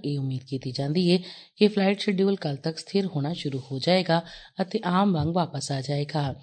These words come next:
ਸੇਵਾਵਾਂ ਦੀ ਪੂਰੀ ਬਹਾਲੀ ਅਗਲੇ ਤਿੰਨ ਦਿਨਾਂ ਦੇ ਅੰਦਰ ਹੋਏਗੀ। ਇਸ ਤੋਂ ਇਲਾਵਾ ਹਵਾਈ ਕੰਪਨੀਆਂ ਨੂੰ ਵਧਾਈਆਂ ਗਈਆਂ ਆਨਲਾਈਨ ਜਾਣਕਾਰੀ ਪ੍ਰਣਾਲੀਆਂ ਰਾਹੀਂ ਨਿਯਮਿਤ ਅਤੇ ਸਹੀ ਅਪਡੇਟ ਪ੍ਰਦਾਨ ਕਰਨ ਦੇ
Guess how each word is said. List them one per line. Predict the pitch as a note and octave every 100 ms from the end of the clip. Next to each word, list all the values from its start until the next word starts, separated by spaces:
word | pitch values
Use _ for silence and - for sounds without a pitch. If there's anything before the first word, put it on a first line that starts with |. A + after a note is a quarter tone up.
| - - _
ਸੇਵਾਵਾਂ | - G3 F#3 F3 F#3
ਦੀ | G#3
ਪੂਰੀ | G#3+ E3 D3
ਬਹਾਲੀ | D3 E3 D#3+ F#3+
ਅਗਲੇ | E3 D3+
ਤਿੰਨ | D3+ F3+ F#3+
ਦਿਨਾਂ | D3 C3+
ਦੇ | B2+ D#3
ਅੰਦਰ | D3 D3
ਹੋਏਗੀ। | C#3+ C#3 C3 D3 B2 - _ - - - - -
ਇਸ | G3+
ਤੋਂ | - G#3
ਇਲਾਵਾ | G3 G3 A3+
ਹਵਾਈ | G3 E3
ਕੰਪਨੀਆਂ | D#3 D#3 D#3+ D#3 E3+
ਨੂੰ | F3 A3
ਵਧਾਈਆਂ | F#3+ F#3+ F3 D#3+
ਗਈਆਂ | D3+ D3+ D#3+ F3 F3 - _ F3+
ਆਨਲਾਈਨ | G3 G#3+ A3+
ਜਾਣਕਾਰੀ | F3 D#3 D3 D3+ D3
ਪ੍ਰਣਾਲੀਆਂ | D3 C#3 C#3 E3 F#3+
ਰਾਹੀਂ | F#3+ F3 F3+ - _ _ F3+
ਨਿਯਮਿਤ | F#3+ G#3 G#3+ G3+
ਅਤੇ | F#3+
ਸਹੀ | F3+ D#3+ E3+ F3
ਅਪਡੇਟ | C3+ C#3+ D#3
ਪ੍ਰਦਾਨ | - C#3 C3
ਕਰਨ | B2 C#3 F#3
ਦੇ | D3+ B2